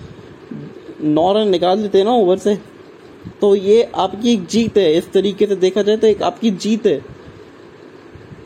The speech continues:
इसमें आपकी जीत छुपी हुई है, क्योंकि फिर बाद में जो है राहुल तेवतिया आएंगे और राहुल तेवतिया को तो बड़े आराम से पहली गेंद पे छक्का लपेट के आप, अ, बाकी single double ले सकते हैं। फिर तेज गेंदबाज,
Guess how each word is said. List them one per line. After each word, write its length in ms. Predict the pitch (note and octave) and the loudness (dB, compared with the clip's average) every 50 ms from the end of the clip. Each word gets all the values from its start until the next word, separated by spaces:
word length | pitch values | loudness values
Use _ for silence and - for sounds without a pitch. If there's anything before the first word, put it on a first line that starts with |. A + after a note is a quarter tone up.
| - - - - - - - - - - | -20 -20 -20 -20 -20 -20 -20 -20 -12 -8
इसमें 320 | - D#3+ - - - G#3 G3+ | -8 -8 -6 -2 -2 0 0
आपकी 320 | F#3 F#3+ F#3+ - B3 A3+ | 0 -2 -2 0 0 0
जीत 300 | E3+ E3 G3 A3+ A3+ - | 0 0 0 -2 -2 -2
छुपी 240 | - G#3+ - F#3 G3+ | -6 -4 -2 -2 0
हुई 80 | G#3 | 0
है, 60 | B3+ B3+ | -2 -2
क्योंकि 280 | B3 G#3+ - B3 B3+ | -4 -6 -4 -2 0
फिर 100 | C4 B3+ | 0 0
बाद 280 | A3+ A3 D#3 D#3 F3+ G#3 | 0 0 -2 -2 -2 0
में 180 | A3+ A#3+ A#3 | 0 0 2
जो 80 | G#3 G#3 | 2 2
है 100 | A3 A#3 | 2 2
राहुल 260 | G#3 D#3+ D#3 G#3+ A3 | 2 2 0 0 0
तेवतिया 440 | G#3 - F3+ E3+ F#3+ F#3 - A3+ G#3+ | 0 0 0 0 0 0 0 0 0
आएंगे 220 | G#3 G#3 G#3 A3 | 0 0 2 2
और 60 | A3 F#3+ | 2 2
राहुल 220 | D#3+ D#3+ G3 F#3+ | 2 2 0 0
तेवतिया 360 | E3+ F3 E3 F3 F3 F#3 F3+ | 0 0 0 2 0 0 0
को 100 | G3 F#3+ | 0 0
तो 100 | F3+ F#3 | 0 2
बड़े 200 | F3 F3+ F3+ F3 | 2 2 2 2
आराम 260 | F3 E3+ F3 E3+ F3+ | 2 2 0 0 0
से 80 | F3+ F#3 | -2 -2
पहली 300 | F3+ - D#3 D#3+ F3 E3+ | 0 0 2 2 2 2
गेंद 180 | E3 E3 E3 E3 | 2 0 -2 -2
पे 60 | F3 | -4
छक्का 320 | F3 - D#3 - - D#3 | -8 -8 -10 -6 -2 -2
लपेट 300 | D#3 D#3 D#3 E3 D#3+ D#3+ | -2 0 0 -2 -4 -2
के 100 | - E3+ | -2 0
आप, 220 | E3 D#3+ D#3 - D3+ | 0 0 0 0 0
अ, 180 | D3 D3 D3 D3 - - - - - - - - | 2 2 2 0 -4 -10 -16 -16 -14 -14 -12 -8
बाकी 320 | D3 C3+ C#3+ D3 - D#3+ D3+ | -4 -4 -4 -2 -2 -2 -4
single 320 | - - D#3 D#3 D#3+ D#3 | -2 0 0 0 2 2
double 180 | D#3+ D#3 D#3+ D#3 | 2 2 2 2
ले 120 | D#3+ D3+ | 0 0
सकते 240 | C#3 - D#3 - G3+ | -2 -4 -2 -2 -2
हैं। 120 | G3 G3 | -2 -4
फिर 180 | - - A#3 A#3 | -4 -4 -4 -2
तेज 280 | A3 - G#3+ G3 F#3 E3 | 2 2 2 2 2 2
गेंदबाज, 360 | F3+ E3+ D#3+ E3 D3+ - | 0 -2 0 -2 -2 -4